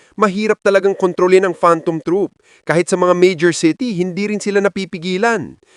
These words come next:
Tinawag pa nga nilang silang parang mga mababangis na hayop na hindi nagtatago ng kanilang matutulis na kuko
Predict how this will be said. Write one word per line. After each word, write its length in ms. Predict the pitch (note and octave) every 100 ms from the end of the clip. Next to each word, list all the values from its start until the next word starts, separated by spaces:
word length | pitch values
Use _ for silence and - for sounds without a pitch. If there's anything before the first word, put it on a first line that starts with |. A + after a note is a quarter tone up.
| _ -
Tinawag 320 | G2 G#2 A2+
pa 160 | C3
nga 80 | C3
nilang 240 | C3 C3 C3
silang 240 | C3+ B2+
parang 240 | C3 C3
mga 240 | C3+ C3+ B2+
mababangis 560 | A#2+ A#2+ A#2+ C3 -
na 80 | B2
hayop 400 | G#2 C3 F#3+ D3 _ _ B2+
na 80 |
hindi 320 | C3 C#3+ D#3+ D#3+
nagtatago 640 | C3 C#3 C3 C3+ C3+ D3+
ng 160 | D3+ C#3
kanilang 320 | C3+ C#3 C3+
matutulis 480 | C3+ C3 C3 C3 B2+
na 80 |
kuko 400 | C3+ C3+ F#3+ F#3+